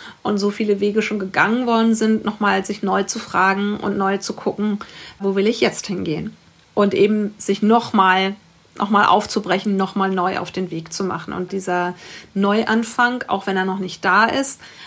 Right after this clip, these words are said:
hat ja durchaus auch, ja, einen Zauber, eine Magie, der einen helfen kann, dann weiterzumachen.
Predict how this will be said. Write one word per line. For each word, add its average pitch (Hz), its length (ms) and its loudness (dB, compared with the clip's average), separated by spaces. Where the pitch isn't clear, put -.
hat 240 140 -2
ja 214 100 2
durchaus 208 920 0
auch, 190 540 0
ja, 190 240 2
einen 202 200 -2
Zauber, 220 480 4
eine 202 200 -2
Magie, 208 600 -2
der 202 140 2
einen 202 180 0
helfen 226 400 2
kann, 226 440 0
dann 214 200 0
weiterzumachen. 185 840 -2